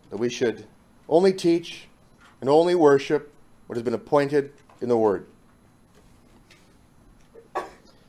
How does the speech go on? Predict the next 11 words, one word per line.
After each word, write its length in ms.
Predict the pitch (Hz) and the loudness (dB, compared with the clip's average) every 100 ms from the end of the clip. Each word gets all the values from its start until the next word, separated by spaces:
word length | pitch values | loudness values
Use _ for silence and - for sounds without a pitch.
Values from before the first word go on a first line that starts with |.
| _ _ _ - - _ _ _ - _ _ - | _ _ _ -20 -20 _ _ _ -20 _ _ 4
Chapter 320 | 170 170 156 | 4 4 -2
five 500 | - 160 156 147 165 | 6 8 10 6 4
has 200 | - 139 | -2 -6
a 60 | 143 | -4
similar 400 | 143 202 196 165 | 2 4 8 6
emphasis 500 | 135 123 - 90 - | 4 -2 -6 -10 -10
with 140 | 107 | -8
the 80 | 117 | -8
healing 400 | 139 165 160 147 | 0 4 4 4
that 80 | 131 | -2
occurs 640 | 123 139 110 98 - - | -2 -2 -2 -2 -6 -18